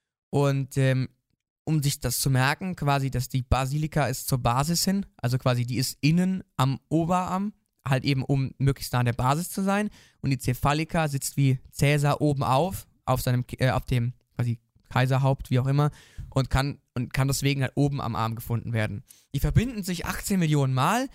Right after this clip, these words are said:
und die einzige Verbindung, die ich cool finde, da kann man mal mit, mit protzen, ist die Mediana cubiti, weil das die klassische Vene ist für die Blutentnahme in der Ellenbeuge.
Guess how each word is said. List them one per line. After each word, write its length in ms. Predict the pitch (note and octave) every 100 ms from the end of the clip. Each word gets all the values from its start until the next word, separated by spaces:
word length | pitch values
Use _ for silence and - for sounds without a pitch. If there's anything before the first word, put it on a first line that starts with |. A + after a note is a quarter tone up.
| - _ _ -
und 100 | D3+
die 100 | -
einzige 300 | F#3 G3 E3+
Verbindung, 320 | D#3 E3 D3
die 80 | C3
ich 160 | - F3
cool 120 | F3
finde, 320 | F3+ F3 F3
da 180 | - - -
kann 80 |
man 80 | B2
mal 120 | A#2+
mit, 240 | A#2 A#2 - -
mit 140 | A#2
protzen, 480 | - D3 - F#3 F3+ _ _ _
ist 180 | - -
die 100 | C3
Mediana 420 | C#3 C#3 C3 B2
cubiti, 560 | - F3+ F#3+ F#3+ G#3+ G#3
weil 100 | C#3
das 140 | -
die 120 | -
klassische 480 | - C#3+ D#3+ D#3 C#3
Vene 200 | C3+ D3
ist 300 | - C#3 -
für 140 | - C3+
die 80 | C3
Blutentnahme 560 | D#3 D#3+ - B2 C3
in 60 | B2
der 100 | G#2
Ellenbeuge. 480 | D3 C3 A2 -